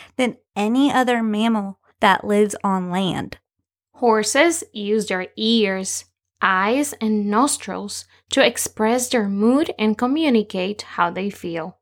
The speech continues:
Speaker 1: Horses sleep for about three hours daily. They can sleep both lying down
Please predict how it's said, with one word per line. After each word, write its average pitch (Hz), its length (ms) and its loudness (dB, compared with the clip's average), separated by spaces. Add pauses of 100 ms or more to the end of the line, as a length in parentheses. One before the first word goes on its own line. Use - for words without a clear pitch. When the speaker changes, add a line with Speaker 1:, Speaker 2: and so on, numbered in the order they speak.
(280)
Speaker 1:
Horses 330 380 2
sleep - 260 -6
for 247 80 0
about 202 280 2
three 240 280 -2
hours 196 440 0
daily. 302 520 -2 (360)
They 247 140 6
can 254 160 0
sleep 254 480 -4
both 214 280 4
lying 202 520 0
down 262 460 2